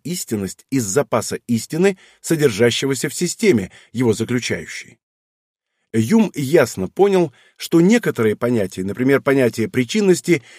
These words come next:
не могут быть выведены из опытных данных логическим путём. Кант, убеждённый в том, что без некоторых понятий обойтись нельзя, считал эти понятия в их принятой форме необходимыми предпосылками всякого мышления и отличал их от понятий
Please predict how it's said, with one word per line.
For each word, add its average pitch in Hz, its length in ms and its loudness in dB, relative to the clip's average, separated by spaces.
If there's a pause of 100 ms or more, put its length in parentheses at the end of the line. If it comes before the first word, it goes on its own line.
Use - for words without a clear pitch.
не 151 160 4
могут 190 300 4
быть 165 200 0
выведены 175 460 2
из 143 260 -2
опытных 110 440 0
данных 180 400 0
логическим 120 580 -2
путём. - 460 -12 (600)
Кант, 120 420 0
убеждённый 101 580 0
в - 80 -14
том, 127 160 2
что 113 160 -4
без 107 180 -2
некоторых 120 380 -2
понятий 123 500 0 (180)
обойтись 120 540 0
нельзя, 101 420 0 (280)
считал 202 420 2
эти 175 220 2
понятия 151 480 0
в 147 80 0
их - 120 -4
принятой 120 420 -2
форме 185 440 4 (220)
необходимыми 165 800 2
предпосылками 165 800 0
всякого 156 560 -2
мышления 139 680 -4 (300)
и 135 80 4
отличал 127 500 0
их 185 120 -4
от 120 140 -4
понятий 135 540 0